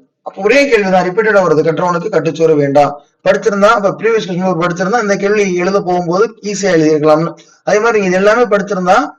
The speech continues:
ஒரு கேள்வி, ரெண்டு கேள்வி, மூணு கேள்வி வந்துச்சுன்னா கரெக்டா எழுதிடணும். ஓகேவா?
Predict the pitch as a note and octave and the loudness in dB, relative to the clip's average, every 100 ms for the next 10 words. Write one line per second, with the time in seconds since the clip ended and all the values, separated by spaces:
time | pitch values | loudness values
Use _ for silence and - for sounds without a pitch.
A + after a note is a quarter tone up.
0 | _ - F#3 G#3+ G#3+ F#3+ G3 G3 F#3+ G3 | _ -6 0 2 2 0 0 -2 -2 2
1 | A3+ G3 F3+ G3 G3+ F3 A3+ A3 A3 A#3 | 2 0 -2 0 2 0 -2 0 0 0
2 | G3 F3+ E3+ C#3 - _ _ _ - C#3+ | 0 0 0 -2 -4 _ _ _ -8 -6
3 | E3 F#3 | 0 0